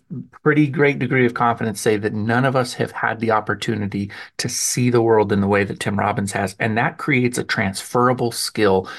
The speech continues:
at assessing problems and giving, um, a, an informed degree of opinion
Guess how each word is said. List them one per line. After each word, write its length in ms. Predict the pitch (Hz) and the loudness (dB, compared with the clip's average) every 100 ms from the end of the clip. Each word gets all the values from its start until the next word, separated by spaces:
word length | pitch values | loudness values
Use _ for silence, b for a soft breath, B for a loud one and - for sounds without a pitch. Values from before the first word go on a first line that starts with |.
| B B | B B
at 200 | 104 101 | -4 -2
assessing 580 | 123 - - 127 147 127 | -6 -2 -2 0 2 0
problems 600 | 123 101 101 101 101 101 B B B | 0 0 2 0 0 -4 B B B
and 460 | 131 135 127 - | 2 4 2 0
giving, 480 | 123 147 160 156 143 - | -2 2 4 2 0 -2
um, 300 | 135 135 139 | 0 0 -2
a, 220 | 139 131 135 | 0 0 -2
an 180 | 135 - | -4 0
informed 920 | 143 127 - - 147 147 151 151 147 b b b - | -2 -2 -8 -2 4 4 4 2 -2 b b b -6
degree 760 | 123 - 117 113 113 110 104 B B | -4 0 2 2 0 -2 -6 B B
of 120 | - 110 | -2 -2
opinion 760 | 110 - - 110 104 98 101 | -6 -6 -2 0 0 -2 -4